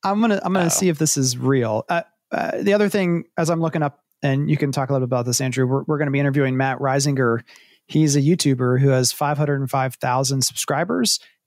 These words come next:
Speaker 1: and over eighty-three million views of his videos.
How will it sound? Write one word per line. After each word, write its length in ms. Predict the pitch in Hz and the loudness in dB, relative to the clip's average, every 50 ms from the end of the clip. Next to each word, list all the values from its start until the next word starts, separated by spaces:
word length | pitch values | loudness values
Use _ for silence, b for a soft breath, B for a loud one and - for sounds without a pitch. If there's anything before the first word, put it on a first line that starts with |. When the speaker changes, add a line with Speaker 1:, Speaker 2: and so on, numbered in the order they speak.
| _ - | _ -4
Speaker 1:
and 240 | - 143 143 139 - - | -2 -2 0 -2 -2 -2
over 680 | - 165 156 151 156 160 160 156 156 156 156 156 156 - - | -2 -2 -2 0 0 0 2 2 2 2 2 2 0 0 0
eighty-three 1000 | 165 156 165 170 170 170 170 170 - - - _ - - - - 147 160 156 147 | 0 0 2 2 2 2 2 0 0 -2 -6 _ -14 -8 -4 0 0 2 2 4
million 680 | 143 143 139 139 139 139 143 147 147 147 147 143 135 | 4 2 2 2 2 2 2 0 0 0 0 0 0
views 480 | 120 131 127 131 151 190 226 226 - - | 0 2 2 2 2 2 2 0 0 -2
of 160 | - 139 131 139 | -2 -2 0 0
his 140 | 135 120 | 0 0
videos. 540 | 113 139 135 165 - - 294 254 - - - | 0 0 0 0 0 -2 -2 -2 -4 -4 -6